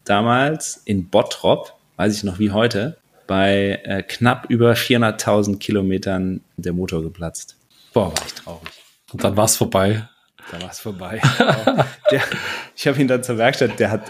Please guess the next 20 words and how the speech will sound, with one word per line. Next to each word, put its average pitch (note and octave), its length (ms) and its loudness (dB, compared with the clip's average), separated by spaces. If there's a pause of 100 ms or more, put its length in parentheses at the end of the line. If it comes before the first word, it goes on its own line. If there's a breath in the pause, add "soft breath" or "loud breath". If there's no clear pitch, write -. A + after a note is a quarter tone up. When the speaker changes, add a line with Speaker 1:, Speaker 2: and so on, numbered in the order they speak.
(100)
Speaker 1:
auch G2 200 -2
gesagt, F#2+ 280 -6
"Nein, F#2 240 0
da E2 100 -6
ist, - 320 -6 (120)
das - 320 -10
ist, - 380 -8 (120)
ist G2+ 160 -6
jetzt - 220 -2
nichts - 200 -2
mehr F2+ 120 2
zu - 100 -2
machen. F#2 380 0 (300 loud breath)
Äh, - 240 -8
oder F#2+ 340 0
nee, G2+ 100 4
das F#2+ 220 0
war's G2+ 200 4
dann F2+ 160 -2
jetzt." - 440 -4